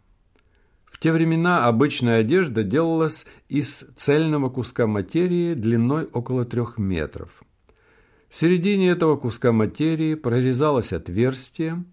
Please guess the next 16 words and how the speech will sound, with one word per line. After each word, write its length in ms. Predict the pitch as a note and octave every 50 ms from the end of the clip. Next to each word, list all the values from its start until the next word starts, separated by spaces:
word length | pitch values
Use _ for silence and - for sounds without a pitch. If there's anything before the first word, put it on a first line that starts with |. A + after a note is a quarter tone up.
| _ _ _ _
чтобы 640 | - - - - - D#3 C3 C3 B2 A#2+ A#2+ A#2+ -
владелец 560 | G2+ A2 A#2+ A2 G2+ A#2+ A2 G#2 G2+ - -
одежды 580 | A2 B2 D3 F#3 G3 F#3+ E3+ F3 G3 F#3 F#3 - - - - _
продевал 540 | - B2 B2 A2 G2 F#2 F2 G#2 C3 D#3 E3
сквозь 400 | C#3 - - G#2+ G2+ F#2+ - -
него 240 | F#2+ F#2+ F2+ F#2+ G#2
голову. 640 | G2 F#2+ A2 G2+ F2 D#2+ D#2 D2+ D2+ - - A2+ A2+ _ _ _ _ _ _ _ _ _ _ _ _ _ _ _ _ _ _ _ _ _ _
Таким 320 | - - A#2+ B2+ A3 G#3
образом, 800 | F#3+ E3+ E3 D3 D3 D3+ D3+ C3+ B2+ C#3+ C#3+ C#3 C#3+ - - - _ -
одна 460 | - G#2+ G#2+ G2 G2+ A#2+ D3 F3 F3+
половина 520 | F3 - C#3 B2 A#2+ A#2 A2+ A#2 A2+ A2+ A2+
материи 800 | A2 A2+ A2+ A2 A2+ - A#2+ A#2+ A#2+ A#2 A#2+ A#2+ A#2+ A#2+ B2 B2+ B2 -
прикрывала 800 | - A2 A2 A2+ - A#2 A#2+ A2+ A2+ A#2+ A#2+ A#2+ A#2+ A#2 A#2 A#2
переднюю 640 | A2+ - A2 G#2 G2 F#2+ G2 G#2 G2 G#2 A2 B2 C3+
часть 360 | B2+ - C3 C#3 B2+ - -
тела, 460 | - D3 D3 C#3+ D3 D3 D#3 D#3+ E3+